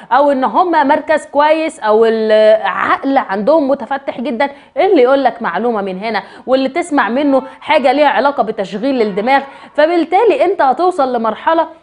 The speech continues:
من مراحل النجاح انك تسمع. ما هو ال-، الدنيا خبرة، يعني الدنيا خبرة. انت ممكن يكون سن مثلًا فلان ده معدي، بس ما يوصلش للخبرة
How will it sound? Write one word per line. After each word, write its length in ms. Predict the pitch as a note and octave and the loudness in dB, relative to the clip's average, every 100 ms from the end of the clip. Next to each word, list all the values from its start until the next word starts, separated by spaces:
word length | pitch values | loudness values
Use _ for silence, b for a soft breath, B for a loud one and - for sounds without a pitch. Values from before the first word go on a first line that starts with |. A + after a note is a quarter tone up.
| B | B
من 220 | B3+ E4 | -2 2
مراحل 440 | C4+ C4 D4+ C#4+ A#3 | 2 2 2 0 -2
النجاح 760 | A#3+ A#3+ A3+ D4 F4 - - - | -2 0 0 2 0 -4 -20 -8
انك 300 | A#3 B3+ C4 | 0 0 0
تسمع. 520 | - D#4 B3 A3 F3+ - B B A3 | -2 -2 -2 -6 -8 -8 B B -2
ما 100 | B3 | 2
هو 260 | C4+ C#4 A#3 | 2 0 0
ال-، 420 | A#3+ A#3+ A#3 A3+ | 0 0 -2 -4
الدنيا 520 | A3+ G3+ G4 F4+ F4 | -4 -2 -2 0 -2
خبرة، 580 | - - C#4 G3+ C#3+ E3 _ b b b | -2 0 0 0 -10 -12 _ b b b
يعني 380 | F#3+ F#3 G#3+ G#3+ | 0 0 0 -2
الدنيا 360 | G3+ C#4 G4 C#4 | 0 0 2 0
خبرة. 340 | - B3+ G#3 | 0 0 0
انت 260 | E3+ A#3 B3+ | -2 -2 0
ممكن 380 | D4+ F#4 D4+ C4+ | 0 0 -2 -4
يكون 340 | - F#4 F#4 | -2 0 0
سن 380 | F#4 F4 E4 C#4+ | 0 -2 0 -2
مثلًا 360 | F4 E4+ D4 | -2 -2 -2
فلان 400 | B3+ - D4+ D#4+ | -6 -6 -2 0
ده 80 | D4 | 0
معدي، 420 | D4 B3+ E4 C#4 | 0 -2 -2 -2
بس 280 | C#4+ C4 C4 | -2 -2 -2
ما 100 | B3+ | 0
يوصلش 440 | B3+ B3 F#4 G4 C#4+ | 0 0 -2 -4 -4
للخبرة 640 | C4 - F#4 D#4+ C#4+ | -4 -4 -4 0 0